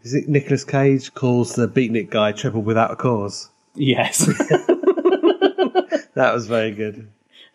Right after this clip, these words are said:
Speaker 1: <laughs> There is a really weird scene in it, though, right?
Speaker 2: Mm.
Speaker 1: Where it goes
Speaker 2: Oh.
Speaker 1: all a bit f-, Nosferatu.
Speaker 2: Yes. Oh, did you? The hands?
Speaker 1: When she first gives blood.
Speaker 2: It's another Nicolas Cage vampire film, isn't it?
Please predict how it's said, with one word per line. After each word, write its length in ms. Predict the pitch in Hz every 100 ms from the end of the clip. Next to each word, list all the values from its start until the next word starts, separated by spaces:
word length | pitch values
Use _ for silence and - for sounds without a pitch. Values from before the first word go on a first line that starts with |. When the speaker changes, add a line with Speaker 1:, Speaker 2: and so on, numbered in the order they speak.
| -
Speaker 1:
<laughs> 1300 | 233 - - 277 - 285 - - 170 127 147 - -
There 180 | 180 202
is 140 | 233
a 60 | 160
really 340 | 147 208 196
weird 280 | 170 196 175
scene 320 | 180 208 190
in 180 | 131 107
it, 40 |
though, 200 | 95 98
right? 360 | 92 87 107 135 _ _ _ _ 175
Speaker 2:
Mm. 100 | 196
Speaker 1:
Where 640 | 131 127 123 120 120 - _ _ -
it 80 |
goes 240 | 120 143 135
Speaker 2:
Oh. 200 | 123 143
Speaker 1:
all 180 | 156 143
a 40 |
bit 140 | 139 127
f-, 160 | - - 156
Nosferatu. 760 | 147 147 - 151 156 147 208
Speaker 2:
Yes. 360 | 139 202 135 -
Oh, 220 | 139 185 131
did 220 | 131 120
you? 140 | 147
The 80 | 120
hands? 600 | - 120 165 190 233 - _
Speaker 1:
When 180 | 151 175
she 180 | 180 180
first 600 | 160 175 165 151 - -
gives 240 | 151 135 -
blood. 480 | 147 139 127 120 - -
Speaker 2:
It's 140 | - 123
another 240 | 156 190
Nicolas 340 | 165 156 143 127
Cage 260 | 135 117
vampire 420 | - 131 180 110 95
film, 260 | - 85
isn't 160 | 117 165
it? 140 | 92